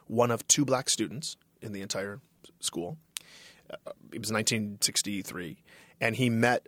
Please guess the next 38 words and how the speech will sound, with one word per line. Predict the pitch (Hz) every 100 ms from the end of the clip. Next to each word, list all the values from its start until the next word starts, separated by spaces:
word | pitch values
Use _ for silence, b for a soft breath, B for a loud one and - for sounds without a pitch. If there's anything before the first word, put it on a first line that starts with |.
| _ 107
uh, | 107 -
a | 101
Monsignor | 104 104 - 131 104 60 58 _ _ -
at |
a | 110
place | - 113
called | - 101
the | 104
Newman | 147 180 110
Center, | - 98 - 95 -
and | 110 110
the |
Monsignor | 110 110 - 147 127 107
took | - 143 -
him | 117
under | 107 98 104
his | 98
wing. | 127 120 78 - b
'Cause | -
my | -
dad | 165 151
was, | 123 - _ - -
you're | 147
living | 156 139 127 - b b b b 131
a |
relatively | 143 135 - 131 127 117 113 104
isolated | 120 123 120 110 113 - -
life. | 117 117 135 -
You're | 117
trying | - 127 123
to |
make | 120 113 110
do, | 98 120
but | 117 120 _ 87 - 101 - 87
he | 143
was | 117
a | 117
six-foot-four, | 175 - 151 - 147 131 95 101